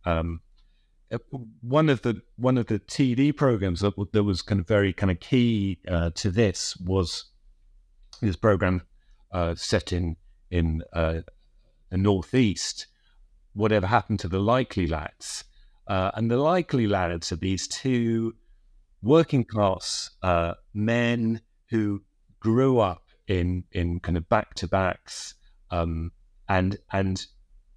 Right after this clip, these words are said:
by the time the kind of seventies arrive, they're, one of them has gone off and joined the army. He comes home and he wants, he just assumes that the working class is still the working class.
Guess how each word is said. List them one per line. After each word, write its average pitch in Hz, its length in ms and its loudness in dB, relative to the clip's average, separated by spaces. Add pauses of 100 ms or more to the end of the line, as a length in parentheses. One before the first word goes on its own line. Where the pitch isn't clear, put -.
(160)
by 113 160 4
the 101 120 -2
time 139 520 0
the 98 260 -2
kind 90 140 0
of 85 60 -2
seventies 151 640 0
arrive, 80 540 -6 (1080)
they're, 95 500 0 (260)
one 139 220 2
of 151 120 0
them 123 140 2
has 110 120 -2
gone 104 180 0
off 98 200 -4
and 87 80 -4
joined 95 280 0
the 90 100 0
army. 80 520 -4 (480)
He 151 160 4
comes 120 420 2
home 80 440 0 (300)
and 90 80 -4
he 135 100 4
wants, 110 460 -2
he 143 140 2
just 127 240 -2
assumes 113 580 0
that 101 160 0
the 104 80 2
working 104 320 0
class 87 320 0
is 78 80 -4
still 98 220 2
the 87 80 0
working 87 320 -2
class. 87 420 0